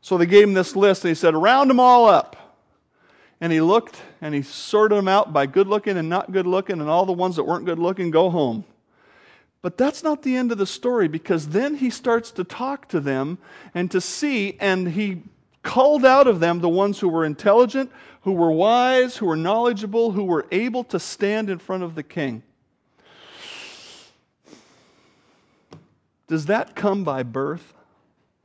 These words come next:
Or does that take some work? Do you, how do you suppose he got to be this way?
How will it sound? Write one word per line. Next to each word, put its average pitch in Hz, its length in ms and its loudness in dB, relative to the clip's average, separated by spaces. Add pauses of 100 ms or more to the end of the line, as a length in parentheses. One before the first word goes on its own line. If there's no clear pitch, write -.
(520)
Or 139 140 -4
does 131 180 -10
that 156 240 -6
take 165 240 -8
some 120 320 -8
work? 131 460 -10 (2500)
Do 175 80 -4
you, 233 340 0
how 269 200 4
do 294 80 -2
you 262 120 2
suppose 208 500 -4
he 190 140 -6
got 175 480 -2
to 180 120 0
be 180 260 -4
this 156 260 -4
way? 110 220 -6